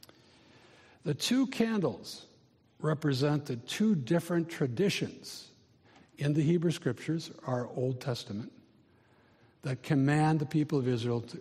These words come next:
observe the Sabbath. The first one comes from Exodus chapter twenty, where we hear about the giving of the law on Mount Sinai. And it says simply, "Remember the Sabbath." So one candle's lit,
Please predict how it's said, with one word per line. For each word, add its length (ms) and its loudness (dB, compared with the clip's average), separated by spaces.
observe 420 -2
the 100 -2
Sabbath. 560 -8
The 100 -6
first 300 0
one 160 2
comes 220 0
from 200 -2
Exodus 420 -2
chapter 340 -2
twenty, 340 0
where 160 0
we 160 0
hear 160 0
about 300 -2
the 60 -14
giving 280 0
of 100 -2
the 80 -2
law 380 -2
on 240 -4
Mount 260 -6
Sinai. 460 -8
And 140 0
it 60 0
says 260 4
simply, 520 0
"Remember 920 2
the 100 -2
Sabbath." 500 -4
So 140 -10
one 300 0
candle's 480 0
lit, 280 -6